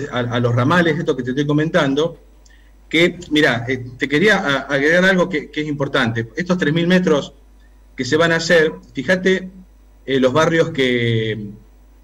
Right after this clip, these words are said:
que beneficiaría, ¿no? Están los barrios José Hernández, el barrio Villa Progreso, el barrio La Malia, el barrio Parque General San Martín y el barrio de Isidro de la Fuente. Es decir que, eh, son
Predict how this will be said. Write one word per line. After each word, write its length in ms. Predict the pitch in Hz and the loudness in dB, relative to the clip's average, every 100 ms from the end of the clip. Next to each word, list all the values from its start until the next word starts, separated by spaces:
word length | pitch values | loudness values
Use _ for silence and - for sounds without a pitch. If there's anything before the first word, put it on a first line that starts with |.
| _ | _
que 540 | 117 107 104 104 101 | -4 -2 -4 -4 -4
beneficiaría, 1120 | 101 98 92 95 123 127 123 120 139 156 127 107 | -6 -8 -10 -4 0 0 -2 -2 0 2 2 0
¿no? 300 | 147 165 - | -2 -6 -10
Están 260 | 131 120 131 | -10 -4 -2
los 80 | 127 | 0
barrios 240 | 165 151 | 2 0
José 200 | 139 131 | -2 -4
Hernández, 540 | 139 196 202 190 185 185 | -2 2 2 2 0 -2
el 120 | 120 | -4
barrio 520 | 131 143 139 131 123 | -2 -2 0 0 0
Villa 220 | 120 120 120 | -2 -4 -6
Progreso, 600 | 131 170 185 - 175 180 - - - - - _ _ | -2 0 -2 -2 -6 -8 -20 -20 -20 -20 -20 _ _
el 120 | 117 | 0
barrio 240 | 135 135 | 2 2
La 80 | 127 | 2
Malia, 480 | 160 196 180 180 175 | 2 2 4 2 2
el 100 | 127 | -2
barrio 260 | 143 139 127 | -2 -4 -4
Parque 220 | 135 131 | -6 -6
General 240 | 123 127 | -4 -4
San 160 | 123 120 | -2 0
Martín 380 | 123 123 202 202 | 0 2 2 2
y 60 | |
el 80 | 135 | 0
barrio 180 | 131 131 | -2 -2
de 60 | 123 | -4
Isidro 280 | 120 127 | -4 -2
de 80 | 120 | 0
la 80 | 110 | -2
Fuente. 400 | - 98 87 - | -4 -10 -10 -14
Es 80 | 120 | -6
decir 340 | 123 123 147 143 | -4 -4 -6 -2
que, 360 | 135 160 165 - | 0 0 -4 -8
eh, 220 | 110 107 | -8 -8
son 560 | - 127 120 117 101 | -4 -2 0 -4 -10